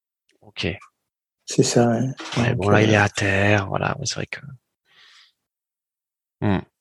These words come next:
Speaker 2: Mais même, euh, justement, le, ce, ce fameux, ce remplaçant, Christen, euh, moi, je le trouve super intéressant au milieu de terrain. Il a vraiment su, euh, dynamiser un peu ce milieu de terrain qui était, euh,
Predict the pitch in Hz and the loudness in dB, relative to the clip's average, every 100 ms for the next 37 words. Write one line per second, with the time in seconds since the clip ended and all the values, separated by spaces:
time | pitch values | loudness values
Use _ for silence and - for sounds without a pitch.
0 | _ _ _ _ _ _ 135 135 185 196 | _ _ _ _ _ _ 6 8 8 8
1 | 156 139 135 135 127 123 120 120 117 120 | 8 6 4 4 2 2 0 -2 -4 -4
2 | - 123 127 - 131 143 147 131 117 113 | -4 -4 -4 2 4 4 4 2 0 0
3 | 113 113 - - 120 - - - - 117 | -2 -4 -4 -6 -8 -8 -8 -6 -2 -2
4 | 113 113 127 - 120 123 123 123 131 131 | -2 -4 -4 -2 0 2 0 0 -2 -4
5 | 120 - 117 110 _ _ - 117 156 156 | -4 0 0 -2 _ _ -4 0 2 2
6 | 151 - - 156 156 135 120 120 - _ | 0 -6 2 4 6 4 2 0 -6 _
7 | - - - 147 143 139 135 - 151 151 | -20 -10 2 4 4 2 0 -2 0 2
8 | 151 151 156 147 165 156 135 123 135 135 | 2 4 4 4 2 2 2 2 0 2
9 | 151 127 120 123 139 - - 143 123 120 | 2 2 0 -2 -2 -4 0 2 2 0
10 | 117 143 147 143 139 147 131 135 127 - | 2 4 6 6 4 0 0 -2 -2 0
11 | 127 120 - 123 135 139 - 123 123 113 | 0 0 2 2 2 0 -4 0 2 2